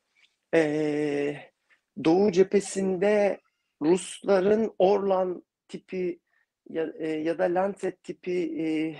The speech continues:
şeylerine karşı, e, ne derler ona, e, insansız hava araçlarına karşı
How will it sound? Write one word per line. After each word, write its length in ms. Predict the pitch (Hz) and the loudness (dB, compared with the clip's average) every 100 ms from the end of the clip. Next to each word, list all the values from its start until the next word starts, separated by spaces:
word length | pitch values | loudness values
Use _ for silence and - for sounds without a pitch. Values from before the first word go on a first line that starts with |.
| - - | -16 -10
şeylerine 580 | - 160 160 165 180 | -4 -2 0 0 -2
karşı, 600 | 180 165 156 - 180 165 - _ _ _ _ _ _ - | -2 -2 -2 -2 -2 -2 -4 _ _ _ _ _ _ -4
e, 80 | 135 131 123 123 127 123 123 123 | -2 0 -2 -2 -4 -4 -6 -4
ne 140 | 131 | 0
derler 260 | 131 127 131 | 2 2 -2
ona, 220 | 123 131 - _ _ _ | -2 -4 -6 _ _ _
e, 220 | 135 135 135 135 131 131 - | 2 2 4 2 0 -2 -2
insansız 520 | - 156 170 170 185 | 0 2 2 0 0
hava 220 | 190 175 180 | 2 4 6
araçlarına 600 | 180 175 190 180 196 196 | 4 2 0 2 2 2
karşı 760 | 185 175 170 - 190 180 | 2 2 2 0 2 2